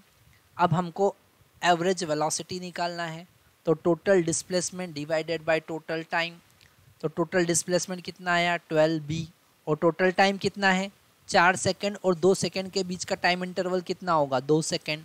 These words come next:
ओके, यहाँ पर टी two minus T one, this delta t equal to T two minus T one, मतलब कि फ़ोर माइनस टू,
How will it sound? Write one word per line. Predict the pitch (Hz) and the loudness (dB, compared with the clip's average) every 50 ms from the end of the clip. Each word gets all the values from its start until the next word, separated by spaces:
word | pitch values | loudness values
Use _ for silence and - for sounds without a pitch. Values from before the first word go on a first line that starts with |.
| - _ _ _ _ _ _ _ _ _ _ _ _ _ _ _ _ - | -16 _ _ _ _ _ _ _ _ _ _ _ _ _ _ _ _ -4
ओके, | 160 160 202 185 147 127 - - - _ - - | 0 4 4 4 4 2 -2 -10 -20 _ -10 -4
यहाँ | 143 151 147 156 156 | 0 2 2 2 2
पर | 156 - 180 180 | 2 2 2 2
टी | 165 - 175 160 160 - | 0 -2 -6 -8 -6 -6
two | - 226 | -6 -6
minus | 214 196 175 156 156 160 170 175 - - - | -2 -2 -2 -2 0 -2 -2 -2 -2 -2 -2
T | 220 220 208 | -2 -2 0
one, | 175 151 131 135 - _ _ _ _ _ - | 0 -2 -2 -4 -8 _ _ _ _ _ -2
this | 147 160 156 151 | -2 -2 -2 0
delta | 147 170 165 160 165 160 - 202 190 190 185 - - | 2 4 4 4 2 2 2 4 4 4 4 2 -2
t | 185 185 165 160 165 175 185 - _ _ _ _ _ _ _ _ | 0 2 2 0 0 -4 -8 -14 _ _ _ _ _ _ _ _
equal | 175 170 160 - - 175 175 170 170 165 - - | -4 -4 -4 -2 0 2 4 4 4 4 4 4
to | 233 269 311 320 277 - _ _ _ _ | 4 4 4 2 0 -6 _ _ _ _
T | - 190 175 170 165 _ | -2 0 0 0 -2 _
two | - 233 233 | -2 -2 -2
minus | 214 175 151 135 131 131 143 180 214 - - - - | 0 0 0 0 0 -2 0 0 0 0 0 -2 -2
T | - 254 247 | -2 0 2
one, | 196 151 127 - - _ 147 | 2 0 0 0 -6 _ -12
मतलब | 143 143 - 175 165 | -12 -6 -2 -2 -2
कि | - - - 233 254 294 285 - _ _ - - - | -2 -2 -2 -2 -2 -2 -4 -8 _ _ -20 -16 -2
फ़ोर | - 190 190 202 208 | 2 4 6 6 4
माइनस | 202 180 156 139 135 139 143 160 175 - - - - | 4 0 0 -2 -2 -2 -2 -2 -2 -2 -4 -4 -2
टू, | 269 233 170 | -2 -2 -2